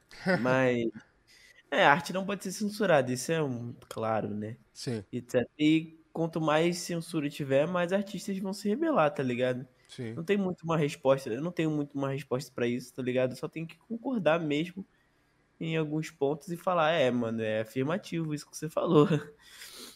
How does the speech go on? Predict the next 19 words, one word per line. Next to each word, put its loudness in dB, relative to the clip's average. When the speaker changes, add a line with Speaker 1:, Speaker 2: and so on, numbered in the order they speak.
Speaker 2:
tá 0
ligado? 0
Speaker 1:
Aham. -6
Speaker 2:
Realmente. 0
Porque, 6
pô, 6
acho 2
que 4
a 6
galera, 2
a 0
gente -6
tem 0
a 4
licença -2
poética, 2
tá -4
ligado, 0
mano? -8